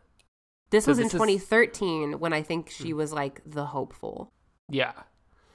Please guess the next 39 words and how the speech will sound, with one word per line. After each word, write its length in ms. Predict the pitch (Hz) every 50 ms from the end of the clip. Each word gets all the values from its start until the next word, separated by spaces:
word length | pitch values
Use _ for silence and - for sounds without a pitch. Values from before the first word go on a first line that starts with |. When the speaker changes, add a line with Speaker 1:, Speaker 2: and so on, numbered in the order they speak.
| _ _ _ _ _
Speaker 2:
So 360 | - - - 139 131 127 123 127
this 220 | 123 120 135 135
skit 240 | - - - 185 185 160
is 80 | 139 143
all 100 | 135 131
about, 240 | 127 127 120 -
like, 320 | 123 120 113 110 113 _ - _ _ _ _ _ _ _ _ _ _ _ _ _ _ - _ _ _ -
apparently 320 | 131 - - 156 165 165
there 100 | 151 151
was 100 | 147 139
supposed 200 | - - 151 -
to 40 | -
be 80 | 156 139
a 40 | 117
miniseries 880 | 113 110 110 120 123 - 143 131 131 131 127 123 123 127 - - -
about 200 | - 120 120 117
Hillary 200 | 123 127 127 123
Clinton 300 | 117 - 139 - - 127
plan. 280 | - - 123 123 131 131
It 60 | 123
got 180 | 117 113 120 -
canceled. 480 | - 123 117 117 - 165 165 165 165 - - - - - -
And 80 | 165 -
so 60 | 143
these 240 | 131 131 131 123 156
are 80 | 147
all, 120 | 131 127 127
like, 260 | 131 127 120 - -
the 100 | - 123
different 400 | 117 - 131 117 - 156 147 131
variations 580 | 123 120 117 117 113 110 110 107 - 131 120 117
of 140 | 110 113
what 240 | 113 113 117 120 127
the 100 | 131 123
miniseries 640 | 117 113 113 113 117 113 - 123 113 107 104 104 -
could 120 | - 117
be 100 | 110 110
about. 300 | 107 - - 80 78 -
Um, 80 | 85